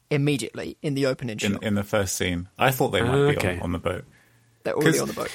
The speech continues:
Speaker 2: at,
Speaker 3: 'Cause
Speaker 2: at
Speaker 3: that
Speaker 2: the s-
Speaker 3: kid washes up, doesn't he?
Speaker 2: Yeah,
Speaker 1: Hmm.
Speaker 2: I was gonna say, at the start of the film when they look into the sea and there's a, a child,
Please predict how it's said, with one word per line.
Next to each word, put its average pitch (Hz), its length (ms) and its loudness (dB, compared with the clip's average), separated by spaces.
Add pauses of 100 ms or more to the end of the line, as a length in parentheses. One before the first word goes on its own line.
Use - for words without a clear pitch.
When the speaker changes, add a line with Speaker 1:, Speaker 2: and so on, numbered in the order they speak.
Speaker 2:
at, 135 100 4
Speaker 3:
'Cause 156 80 8
Speaker 2:
at 143 40 10
Speaker 3:
that 139 60 10
Speaker 2:
the - 60 6
s- - 60 0
Speaker 3:
kid 151 180 6
washes 101 280 2
up, - 140 0
doesn't 104 200 2
he? 85 180 -6
Speaker 2:
Yeah, 143 300 4
Speaker 1:
Hmm. 131 40 10
Speaker 2:
I 123 40 8
was 120 100 -2
gonna 143 160 2
say, 131 180 2
at 104 100 0
the - 60 -8
start 139 220 0
of 131 60 -2
the 123 60 -6
film 117 240 0
when 98 100 0
they 98 220 -2
look 104 220 -4
into 107 200 -2
the 98 80 -4
sea 98 220 0
and 92 120 0
there's 90 120 -2
a, 87 80 -4 (200)
a - 40 -12
child, 92 540 0